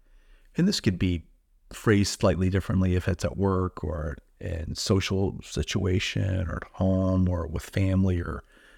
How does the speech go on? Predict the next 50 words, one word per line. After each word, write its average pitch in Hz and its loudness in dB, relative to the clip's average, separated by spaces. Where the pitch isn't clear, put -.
neighbors 92 4
or 65 -2
whatever. 131 -2
You 113 0
can 90 4
rephrase 90 0
these. 92 -2
So 107 0
I'm 107 4
by 92 0
no 101 4
means 90 2
giving 95 4
you 90 2
a - 0
library 87 0
of, - -6
like, 90 -2
you 98 -2
say 98 0
these 95 -2
three 92 0
things 92 0
and 90 2
your 87 0
life's 87 -4
gonna 90 0
be 85 -2
better. 95 0
But 113 2
what 123 -4
they 123 6
really 135 2
do 113 2
indicate 107 2
is 92 -2
when 101 4
you 101 2
say 104 0
these 101 0
things, 90 0
the - -8
conver-, 92 0
it, - -2
it 110 0
creates - 0
a 92 -2
boundary. 92 2
It's - -6
like, 87 -2